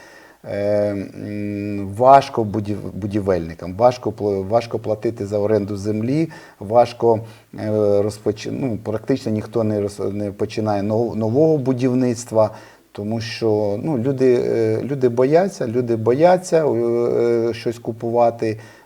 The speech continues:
Да й, чесно кажучи, ну, м, нема за що вже купувати. Ба-,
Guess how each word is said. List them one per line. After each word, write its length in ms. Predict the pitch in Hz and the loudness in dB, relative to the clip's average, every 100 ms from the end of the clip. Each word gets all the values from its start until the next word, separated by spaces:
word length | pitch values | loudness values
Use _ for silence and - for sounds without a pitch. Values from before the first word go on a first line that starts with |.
| - | -16
Да 240 | 95 120 | 0 4
й, 80 | 147 | 4
чесно 380 | 151 156 143 135 | 2 -4 -2 -6
кажучи, 520 | 151 160 151 151 143 | -2 -4 -4 -8 -8
ну, 120 | 143 | -6
м, 920 | 139 131 131 127 127 127 123 120 - | -6 -6 -6 -8 -10 -10 -12 -12 -10
нема 280 | 117 127 156 | -8 -8 -8
за 100 | 127 | -8
що 160 | - 107 | -8 -8
вже 140 | 95 | -8
купувати. 600 | 92 98 - 107 120 104 | -10 -10 -8 -6 -4 -6
Ба-, 300 | 95 101 107 | -4 0 -2